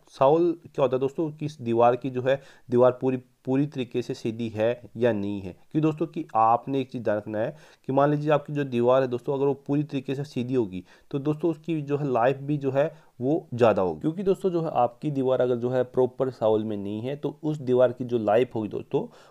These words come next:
वो बहुत कम होगी, उस दीवार के जो है गिरने के भी चांस होते हैं, ठीक है। क्योंकि दोस्तों एक जो,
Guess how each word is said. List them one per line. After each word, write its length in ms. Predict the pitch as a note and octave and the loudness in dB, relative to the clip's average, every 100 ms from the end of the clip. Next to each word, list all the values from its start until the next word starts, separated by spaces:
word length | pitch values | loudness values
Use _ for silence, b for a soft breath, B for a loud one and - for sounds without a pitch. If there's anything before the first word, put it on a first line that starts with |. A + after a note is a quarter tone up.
| B | B
वो 200 | A#2+ D3+ D3 | 2 2 2
बहुत 440 | A#2+ G#2 A#2 C3+ - - | -4 0 2 0 -2 2
कम 160 | A#2 | 2
होगी, 600 | A2+ G2+ F#2+ G2 A2+ B2 A#2 | 2 -4 -6 -4 -4 -4 -4
उस 120 | B2+ | -6
दीवार 280 | A2 A2 A#2+ | -2 0 0
के 120 | A#2 | 0
जो 120 | A#2 A2+ | -6 -6
है 100 | A#2 | -6
गिरने 360 | A2 A#2 B2+ | -4 -2 -2
के 80 | C#3 | -2
भी 100 | C#3 | -4
चांस 340 | B2 A#2 A2+ A2+ | -2 -4 -4 -6
होते 240 | G2 G2 | -6 -6
हैं, 200 | G#2 F3 _ _ | -6 -10 _ _
ठीक 180 | D3 D3+ | -8 -4
है। 60 | D#3+ | -6
क्योंकि 480 | - - _ C#3+ | -8 -20 _ -4
दोस्तों 280 | E3 F3 F3+ | 0 0 0
एक 100 | E3+ | 0
जो, 120 | E3 | 0